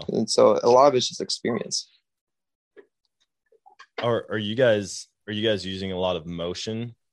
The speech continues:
Speaker 2: for geese? 'Cause I know, like, ducks will respond pretty well to, like, mojos and things like that.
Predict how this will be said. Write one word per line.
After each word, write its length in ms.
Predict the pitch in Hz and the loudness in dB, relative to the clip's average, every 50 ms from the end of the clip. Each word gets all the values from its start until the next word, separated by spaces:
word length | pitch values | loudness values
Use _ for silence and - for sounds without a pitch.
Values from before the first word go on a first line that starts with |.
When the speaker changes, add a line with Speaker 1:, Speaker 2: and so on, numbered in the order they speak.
| _ _ _ | _ _ _
Speaker 2:
for 160 | - 110 104 | -8 -8 -8
geese? 320 | 101 110 113 120 127 - | -6 -6 -6 -6 -6 -8
'Cause 180 | - - 104 95 | -10 -8 -6 -4
I 80 | 101 | -4
know, 200 | 98 110 117 123 | -2 -2 -2 0
like, 300 | 117 101 92 92 - - _ _ _ _ _ _ _ _ _ _ _ _ _ _ _ _ _ _ _ _ _ _ _ _ _ _ _ _ 101 _ | 0 0 -2 -2 -6 -10 _ _ _ _ _ _ _ _ _ _ _ _ _ _ _ _ _ _ _ _ _ _ _ _ _ _ _ _ _ _
ducks 340 | - 127 123 131 131 - - | 2 2 2 2 2 -2 -6
will 160 | 110 104 101 | -4 -4 -2
respond 540 | 95 101 95 - - - 101 95 92 92 90 | -2 -4 -6 -6 -4 -4 -2 -2 -2 -4 -6
pretty 180 | - - 101 95 | -8 -8 -8 -6
well 300 | 90 87 87 87 87 82 | -4 -2 -2 -2 -4 -4
to, 160 | - - 92 | -6 -8 -6
like, 220 | 82 82 82 - | -6 -6 -6 -6
mojos 560 | - 90 85 87 82 76 85 82 80 80 76 - | -8 -6 -6 -6 -6 -6 -6 -8 -8 -8 -10 -12
and 120 | 80 73 | -14 -14
things 240 | - 85 82 80 - | -12 -12 -12 -12 -12
like 160 | 71 76 - | -12 -12 -10
that. 220 | - 82 76 - | -10 -10 -10 -12